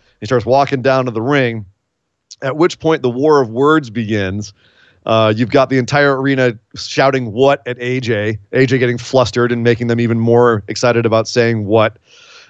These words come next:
Uh, you have them calling him an <laughs> asshole. And, of course, Stone Cold has to point out to A J, "Hey, A J, I don't know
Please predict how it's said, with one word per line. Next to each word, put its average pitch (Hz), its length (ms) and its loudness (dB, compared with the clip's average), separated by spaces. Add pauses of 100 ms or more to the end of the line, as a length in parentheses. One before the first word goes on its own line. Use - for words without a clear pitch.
Uh, 117 260 2
you 123 140 2
have 135 200 2
them 127 120 2
calling 135 320 0
him 131 100 -2
an 131 100 -6
<laughs> - 40 -10
asshole. 127 640 -2 (640)
And, 107 100 -6
of 107 80 -4
course, 120 200 2
Stone 127 280 2
Cold 123 240 2
has 120 160 0
to 120 100 -4
point 135 280 0
out 143 180 0
to 135 120 -10
A 127 140 -2
J, 117 200 -2
"Hey, 147 360 2
A 156 40 -2
J, 120 180 0
I 110 80 2
don't 127 180 0
know 131 320 2